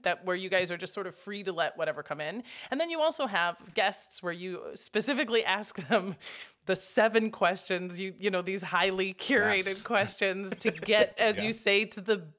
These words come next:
Speaker 1: essence of them, right? Um,
Speaker 2: Yes.
Speaker 1: so, uh, uh, tell me, how do you, how do you curate, uh, seven questions to get to the,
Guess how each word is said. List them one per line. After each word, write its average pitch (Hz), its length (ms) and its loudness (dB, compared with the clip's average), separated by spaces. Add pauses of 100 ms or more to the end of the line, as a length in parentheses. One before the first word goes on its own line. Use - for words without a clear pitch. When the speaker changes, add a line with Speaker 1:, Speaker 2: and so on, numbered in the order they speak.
(160)
Speaker 1:
essence 214 500 -4
of 208 180 -6
them, 220 500 -4
right? 240 320 -2 (420)
Um, 214 420 2
Speaker 2:
Yes. 247 300 4
Speaker 1:
so, 247 680 0 (140)
uh, 175 40 -2 (280)
uh, 240 120 0
tell 269 240 6
me, 233 240 -2
how 247 340 2
do 247 140 -6
you, 208 600 -6
how 214 220 2
do 226 100 -4
you 208 220 -4
curate, 190 1120 -2 (100)
uh, 165 300 0
seven 185 480 0
questions 165 800 -4
to 202 140 -6
get 170 440 -6
to 196 120 -6
the, 151 320 -10